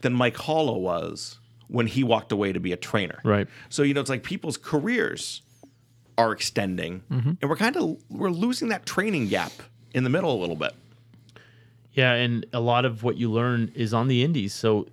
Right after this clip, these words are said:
Speaker 2: a lot of these guys that are getting signed now that are, were indie guys, they're in a better spot than the, you know, the former, uh,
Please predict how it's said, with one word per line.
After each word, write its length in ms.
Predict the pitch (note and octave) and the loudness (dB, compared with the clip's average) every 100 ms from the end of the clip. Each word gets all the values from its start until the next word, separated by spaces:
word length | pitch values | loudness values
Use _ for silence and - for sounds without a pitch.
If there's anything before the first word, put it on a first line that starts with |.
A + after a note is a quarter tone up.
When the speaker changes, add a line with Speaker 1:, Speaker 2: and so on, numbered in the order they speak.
| - | -4
Speaker 2:
a 60 | A#2+ | 0
lot 160 | A#2+ | 2
of 60 | A#2+ | 4
these 180 | A2+ G2 | 2 2
guys 260 | A#2+ A#2 | 2 4
that 100 | A2 | 0
are 60 | A2 | 0
getting 220 | A#2 A2+ | 0 -2
signed 300 | A2 A2 A2 | -2 -2 0
now 160 | A2 A2+ | 0 2
that 120 | G#2 | 0
are, 120 | G2 | -2
were 340 | - G#2+ G2+ - - - B2 | -6 -4 -4 -6 -14 -14 -6
indie 340 | D3+ E3+ A2+ | -2 -2 0
guys, 460 | G#2 G2 G2 - - A2+ | 0 -2 -4 -10 -18 -6
they're 180 | B2 D3+ | -4 -2
in 100 | A#2+ | -2
a 40 | |
better 200 | A2 A2 | 0 -2
spot 320 | - A#2 A2 | 4 4 4
than 100 | A2 | 0
the, 100 | G2+ - - | -4 -6 -4
you 260 | A#2 A2 A2 | -2 2 2
know, 80 | |
the 100 | G2+ | 0
former, 540 | - A2+ G#2 G#2 G2 G#2 | -2 0 2 2 2 0
uh, 260 | G2+ F#2+ | -2 -4